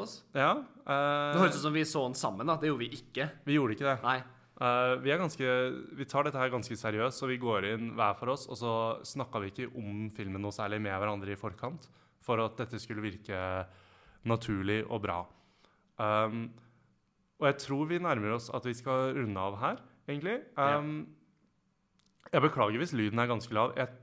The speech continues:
Speaker 2: ser på noen sånne lydbølger at jeg tror det skal være mulig å høre hvis du bare skrur opp lyden høyt nok. Men det har du funnet ut innen nå da. Nå har det gått trettiseks minutter. Du
Speaker 1: Ja,
Speaker 2: har
Speaker 1: hvis, hvis du er nå, så
Speaker 2: <laughs> Og er sånn, men, «Å ja, jeg kan
Speaker 1: Å ja.
Speaker 2: skru opp lyden litt.» Ja,
Speaker 1: Eller sånn,
Speaker 2: skjønner.
Speaker 1: «Å, jeg har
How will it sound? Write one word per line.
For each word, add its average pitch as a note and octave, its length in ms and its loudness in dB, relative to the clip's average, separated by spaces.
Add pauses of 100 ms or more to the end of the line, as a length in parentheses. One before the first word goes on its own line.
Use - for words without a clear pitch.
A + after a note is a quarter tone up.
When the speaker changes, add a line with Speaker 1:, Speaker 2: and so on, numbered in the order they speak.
(120)
Speaker 2:
ser A#2 400 2
på C#3+ 120 -8
noen D3+ 120 -2
sånne C#3 160 -2
lydbølger G2+ 480 0
at B2+ 160 -2
jeg B2 120 -4
tror A2 120 -2
det G2+ 80 -4
skal C3+ 140 2
være D#3+ 80 0
mulig G#2+ 400 0 (100)
å A2+ 160 -2
høre A2 400 -2
hvis A#2 160 -6
du A#2 80 -10
bare G#2 160 0
skrur G2 320 -4
opp G2 140 -4
lyden G2 180 -6
høyt F#2+ 240 -8
nok. C#3+ 160 -8 (560)
Men A2 320 0 (340)
det B2+ 140 8
har F3+ 80 8
du F#3+ 80 2
funnet B2 240 0
ut B2+ 100 -8
innen A#2+ 220 -2
nå A#2 160 0
da. D3 80 0
Nå - 180 -8
har C3+ 120 4
det C#3 80 2
gått A#2+ 120 -8
trettiseks B2 480 -6
minutter. A#2 380 -4
Du B2+ 80 -8
Speaker 1:
Ja, B2 80 2
Speaker 2:
har B2 60 2
Speaker 1:
hvis, B2 80 4 (180)
hvis D3+ 160 -6
du C#3+ 80 4
er B2+ 140 4
nå, C3+ 80 0 (340)
så - 220 -4 (220)
Speaker 2:
<laughs> B2 200 4
Og C3 100 12
er B2+ 80 8
sånn, B2 220 2 (300)
men, E3+ 160 -4 (560)
«Å F#3+ 100 10
ja, B3 80 12
jeg A#3+ 100 8
kan G#3 80 4
Speaker 1:
Å G3+ 60 6
ja. - 20 4
Speaker 2:
skru F3+ 140 12
opp E3+ 100 10
lyden D#3+ 220 8
litt.» A#3+ 220 2 (180)
Ja, F#3 140 4 (100)
Speaker 1:
Eller D3+ 160 0
sånn, D#3+ 160 6
Speaker 2:
skjønner. G3+ 80 6
Speaker 1:
«Å, A#3+ 80 8
jeg F3 140 6
har F3+ 180 8